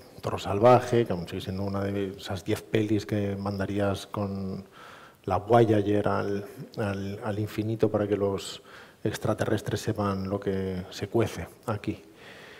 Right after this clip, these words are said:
Y me estoy escapando de tu pregunta, ¿verdad? Y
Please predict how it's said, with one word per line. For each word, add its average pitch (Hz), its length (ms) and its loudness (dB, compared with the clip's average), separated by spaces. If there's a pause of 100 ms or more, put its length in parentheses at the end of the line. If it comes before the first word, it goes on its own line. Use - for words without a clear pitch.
(680)
Y 147 840 10 (540)
me 127 120 0
estoy 139 300 4
escapando 110 480 2
de 101 40 0
tu 107 120 -2
pregunta, 95 340 -2
¿verdad? 120 280 4 (400)
Y 143 500 10